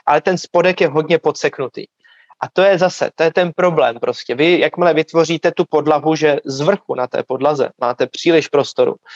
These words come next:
tak to právě potom ohýbá tu podlahu dolů, to auto se přisou-, přicucává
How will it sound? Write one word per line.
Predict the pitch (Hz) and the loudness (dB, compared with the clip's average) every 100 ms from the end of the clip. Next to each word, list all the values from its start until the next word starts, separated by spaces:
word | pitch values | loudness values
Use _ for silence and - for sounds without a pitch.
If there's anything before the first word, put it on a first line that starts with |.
| - _ | -20 _
tak | - 147 - | -4 -4 0
to | 180 | 0
právě | 175 160 160 | 2 2 2
potom | 160 160 165 160 | 2 2 0 0
ohýbá | - 143 175 180 143 135 | -2 -2 -2 0 0 0
tu | 151 | -2
podlahu | - 143 147 143 156 | -2 0 0 0 0
dolů, | 147 139 147 | 2 2 2
to | 156 135 | -2 -4
auto | 135 151 | -4 -6
se | - | -4
přisou-, | 139 - 156 - 151 | -6 -6 -6 -2 -2
přicucává | - 151 - 151 - 151 156 147 | -2 -4 -2 -2 2 2 2 2